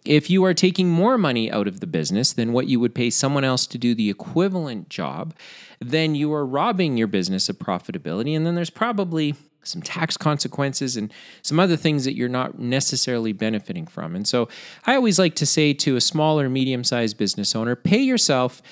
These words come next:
a competitive wage based on what you would pay someone else to do most of the work that you do. And if you happen to do a few different roles, then, you know, you'd have to use some common sense and sort of say, "Well, here's some of the work I do over in this bucket.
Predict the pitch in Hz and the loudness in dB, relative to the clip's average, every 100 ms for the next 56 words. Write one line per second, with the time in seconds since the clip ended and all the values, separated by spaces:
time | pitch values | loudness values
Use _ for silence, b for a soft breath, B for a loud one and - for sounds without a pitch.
0 | B B 117 127 123 - 160 165 165 143 | B B -4 -2 -2 2 2 4 2 0
1 | 120 110 92 101 - - _ _ _ _ | 0 0 2 0 -4 -10 _ _ _ _
2 | _ _ - - 139 175 - - 127 123 | _ _ -14 0 4 4 4 0 -2 -2
3 | 123 123 120 117 123 110 - 139 135 117 | 0 0 0 -2 -2 -2 0 0 0 0
4 | 117 - 117 101 120 117 110 B B B | 0 0 -2 2 2 2 0 B B B
5 | B B - 123 139 165 - 131 123 113 | B B -8 2 6 6 4 0 0 2
6 | 110 - 104 95 98 - 67 92 104 - | 0 0 -2 0 -2 -2 -2 0 0 0
7 | 117 113 139 135 120 120 110 - 240 180 | 0 0 -2 -2 -4 0 0 2 2 2
8 | - 117 - 101 107 110 135 170 165 B | 0 -2 0 0 2 0 0 0 -2 B
9 | B B - 285 254 226 208 - 175 160 | B B -6 -2 0 0 0 0 2 2
10 | 151 - 143 - 143 139 131 107 104 - | 2 2 0 0 0 2 0 0 0 -2
11 | 107 120 117 113 120 120 156 170 156 - | -2 -2 -2 0 0 0 0 0 -4 -10
12 | - 156 147 147 139 120 113 107 110 135 | -4 0 0 0 -2 0 2 0 0 0
13 | 135 110 120 107 101 92 95 120 170 - | 0 0 0 0 -2 -4 -4 0 0 0
14 | 151 147 151 | -2 -2 -4